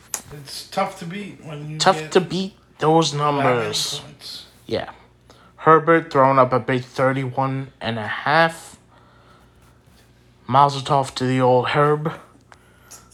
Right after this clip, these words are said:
Speaker 2: Uh, Justin Jefferson.
Speaker 1: Mazel tov to the old Herb.
Speaker 2: Justin Jefferson, fifteen point five. You
Speaker 1: Justin
Speaker 2: expect
Speaker 1: Jefferson,
Speaker 2: that?
Speaker 1: love, he started off not as hot as I was expecting on
Speaker 2: No.
Speaker 1: the year, but, uh,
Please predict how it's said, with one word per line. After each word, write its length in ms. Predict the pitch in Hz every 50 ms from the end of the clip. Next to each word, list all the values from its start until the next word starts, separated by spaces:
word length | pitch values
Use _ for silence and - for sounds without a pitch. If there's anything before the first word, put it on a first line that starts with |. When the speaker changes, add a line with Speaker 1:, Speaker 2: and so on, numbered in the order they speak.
| _ - -
Speaker 2:
Uh, 360 | - 101 120 120 123 120 123
Justin 360 | 123 - 151 151 - 170 139
Jefferson. 760 | 131 135 151 160 - - - 165 - - - - 170 156 151 156
Speaker 1:
Mazel 220 | 156 156 135 - - -
tov 460 | - 185 175 - - - - - - - 170
to 60 | 160 143
the 220 | 135 117 113 113
old 500 | 120 143 156 165 180 190 190 202 208 175 156 143
Herb. 180 | 139 139 135 123 117 110 92 - - - - - - -
Speaker 2:
Justin 320 | - 170 170 - - 143
Jefferson, 480 | - - 147 147 147 - - - 147 147
fifteen 420 | - - 147 139 - - 143 135
point 220 | 127 - 120 113 110
five. 460 | - - 131 143 151 151 151 151 - - -
You 100 | 110 107
Speaker 1:
Justin 480 | 95 170 185 - - - - 156 156 151
Speaker 2:
expect 100 | 151 151 139 135 -
Speaker 1:
Jefferson, 120 | 143 135 123
Speaker 2:
that? 320 | 156 147 156 165 160 - - - - - - -
Speaker 1:
love, 580 | - 120 120 123 127 131 135 143 147 147 143 - - -
he 220 | 143 139 156 156
started 560 | 151 - - - - 156 151 185 208 240 220 196
off 420 | 160 175 185 202 196 - - - - -
not 280 | 139 143 135 147 147 160
as 120 | 170 -
hot 160 | - 156 156 156
as 120 | 156 156
I 80 | 151 139
was 120 | 143 143
expecting 500 | 139 - - _ 143 143 156 - - 165 165 160
on 100 | 160 -
Speaker 2:
No. 140 | - 208
Speaker 1:
the 60 | 196 196
year, 140 | 202 196 - - _ _ _ _ _ _ _ _ _
but, 200 | 131 131 131 - - - _ _
uh, 60 | -